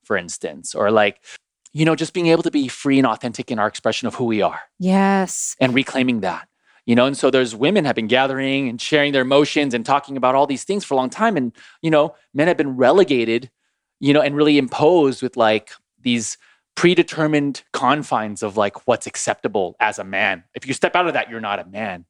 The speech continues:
Speaker 2: Mm.
Speaker 1: And, like, what greater fear for a lot of men than to not be a man in this world that we've been raised in, the patriarchal society of, like,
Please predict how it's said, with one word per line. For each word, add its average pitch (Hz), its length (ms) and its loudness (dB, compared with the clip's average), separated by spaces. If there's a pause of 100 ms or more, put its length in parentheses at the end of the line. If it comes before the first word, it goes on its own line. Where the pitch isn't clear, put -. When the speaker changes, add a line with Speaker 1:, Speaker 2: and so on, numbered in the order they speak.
Speaker 2:
Mm. 196 480 2
Speaker 1:
And, 139 100 2
like, - 260 -2
what 170 300 2
greater 139 400 2
fear 131 540 0 (240)
for 151 160 2
a 127 60 4
lot 127 200 2
of 110 80 -8
men 117 400 -2 (300)
than 135 100 -2
to - 80 -6
not 123 280 0
be 113 140 -6
a 95 60 -6
man 98 560 -4
in 120 100 -10
this 113 160 -6
world 127 260 2
that 104 80 -2
we've 113 120 -8
been 101 180 -4
raised 123 380 0
in, - 120 -4
the - 60 -10
patriarchal 123 640 -2
society 117 580 -2
of, 101 140 -6
like, 98 360 -2